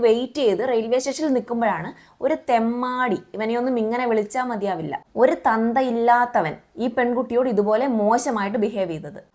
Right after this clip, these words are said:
വലിയ ജനത്തിരക്കൊന്നുമില്ല, കുറച്ച് ആളുകൾ മാത്രമേ ആ ഒരു പ്ലാറ്റ്ഫോമിൽ ഉണ്ടായിരുന്നുള്ളൂ. എന്നിട്ട് അവൻ സൈഡ്,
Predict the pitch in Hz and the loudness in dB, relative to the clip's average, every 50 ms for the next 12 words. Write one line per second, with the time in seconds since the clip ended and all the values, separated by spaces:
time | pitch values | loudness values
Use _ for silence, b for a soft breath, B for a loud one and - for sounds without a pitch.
0 | _ - - 226 220 233 269 302 320 370 330 285 330 302 294 294 330 330 320 311 | _ -2 2 2 4 4 4 4 4 4 4 2 2 2 2 2 2 0 2 2
1 | 311 285 277 269 240 208 180 165 160 - 226 226 233 233 233 - 294 277 269 285 | 2 2 4 4 4 4 4 2 2 2 2 2 2 2 2 2 2 2 2 2
2 | 294 269 302 311 277 269 269 269 311 294 262 254 262 277 254 277 247 233 226 226 | 0 0 0 0 0 0 0 0 0 2 2 2 2 0 2 2 2 2 2 0
3 | - 294 277 294 277 262 240 254 262 254 247 196 185 156 143 - - _ - 214 | -2 -4 -2 -2 -2 -2 0 -2 -2 -2 -4 -6 -8 -8 -10 -12 -12 _ 0 2
4 | 220 233 277 330 381 349 359 - 330 269 233 226 233 302 494 - - - - - | 2 4 4 2 0 2 2 4 4 4 4 2 -2 -2 -4 -8 -12 -10 -4 0
5 | - 247 220 233 320 320 | 2 4 4 4 2 2